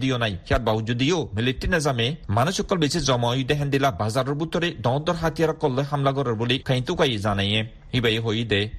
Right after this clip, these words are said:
হেন্দিলা বেকুসুর মানুষ সকল বাজারত বেচা কিনা করতে আসে দেহেরাই দর দর হাতিয়ার কল লই হামলা করে দেহি আনাকান বেশি দর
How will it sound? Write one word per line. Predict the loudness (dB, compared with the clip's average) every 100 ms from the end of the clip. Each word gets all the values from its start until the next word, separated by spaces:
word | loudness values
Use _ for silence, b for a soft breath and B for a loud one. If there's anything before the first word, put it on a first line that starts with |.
| -4
হেন্দিলা | 0 2 0 0
বেকুসুর | -2 -2 -2 0
মানুষ | 0 0
সকল | -2 0 -2 0 0
বাজারত | 0 0 0 0
বেচা | 0 -2
কিনা | 0 0
করতে | 0 0
আসে | 0 0
দেহেরাই | 0 0 0 -2 -4 0
দর | 0 2
দর | -2 0
হাতিয়ার | -2 0 0 0
কল | 0
লই | 0 -2
হামলা | 0 0
করে | 0 -2
দেহি | -2 -2
আনাকান | -2 0 0 0 -2
বেশি | 0 0 0
দর | 0